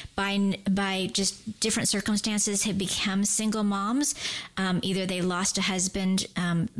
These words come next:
because he passed away or something else happened really terrible,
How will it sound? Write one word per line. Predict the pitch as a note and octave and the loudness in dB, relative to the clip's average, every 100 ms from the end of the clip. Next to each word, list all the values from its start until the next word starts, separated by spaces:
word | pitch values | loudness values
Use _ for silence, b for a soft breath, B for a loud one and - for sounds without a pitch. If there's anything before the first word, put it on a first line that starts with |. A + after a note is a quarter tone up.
| - | -2
because | G3 F3 G3+ F3 | 0 0 0 0
he | - F#3 | 0 0
passed | - E3 - F3+ | 0 0 0 0
away | F3 G3 G3 | 0 0 0
or | F3 | 0
something | E3 F#3+ - F#3 | 0 0 0 0
else | F3+ - | 0 0
happened | F#3 - F3+ | -2 0 0
really | F#3 E3+ E3+ - - | 2 0 -4 -10 -6
terrible, | - F#3+ F#3+ G#3+ | -2 0 2 2